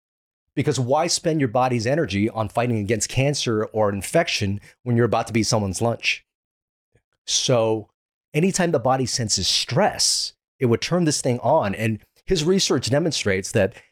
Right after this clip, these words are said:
there's an increase in inflammation, a drop in immunity. And when this thing is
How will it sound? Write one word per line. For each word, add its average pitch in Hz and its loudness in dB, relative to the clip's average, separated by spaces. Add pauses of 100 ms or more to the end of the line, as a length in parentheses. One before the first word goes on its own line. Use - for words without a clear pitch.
there's 117 2
an 123 0
increase 180 2
in 143 2
inflammation, 123 2
a 107 -2
drop 127 2
in 120 2
immunity. 107 2 (260)
And 120 0
when 123 4
this 185 2
thing 160 0
is 120 0